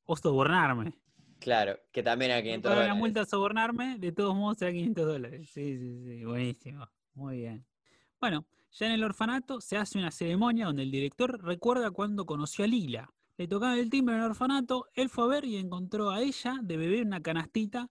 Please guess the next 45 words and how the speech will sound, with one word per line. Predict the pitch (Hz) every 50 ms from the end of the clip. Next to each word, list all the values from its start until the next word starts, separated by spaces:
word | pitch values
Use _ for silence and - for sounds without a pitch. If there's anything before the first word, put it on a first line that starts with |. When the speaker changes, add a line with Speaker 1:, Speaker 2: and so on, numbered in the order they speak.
| _ _ _
Speaker 1:
con | - 196 208 233
un | 226 220
mensaje, | 214 214 196 190 - 254 254 233 - 220
una | 202 190 185
notita | 180 190 190 - 233 226 233 226 202
en | 185 165
alienense | 156 156 165 185 208 226 214 202 190 - - 220 226
y | 208 196 208
una | 208 208 202
pulsera. | 170 175 165 151 - - 131 151 147 139 131 _ _ _ _ _ _ -
Ahí | 170 190 220 226
Lila | 208 202 233 233 226 214 190 170
da | 170 175 190
un | 185 165
discurso | 151 143 - - 208 214 190 - - 156
donde | 131 131 127
cuenta | - 165 180 170 160 147
que, | 120 117
si | - - - 147 156
bien | 170 185 190 190
no | 190 175
conoció | 190 180 180 170 - 214
a | 208
los | 196 -
padres, | - 247 233 226 226 233 240 226 - _ _ -
no | 214
importa | 220 214 202 220 226 220 185 - 170
quiénes | 165 175 185 185 180 - -
eran, | 214 214 208 220 220 214 - _ _ - _ _ _ _ - 185
fue | - 220 196
todo | 208 233 226 220
lo | 214 202
que | 180 190
aprendió | 175 175 175 175 180 196 202 196
en | 190 180
el | 165 160 156
orfanato | 160 160 156 - - 180 185 202 220 220 214
lo | 180 151 139
que | 143
la | 135 127
llevó | - - 165 175 175
a | 175 160 147
estar | - - - 185 180
donde | 170 160 147 139 -
está, | - - 196 143 104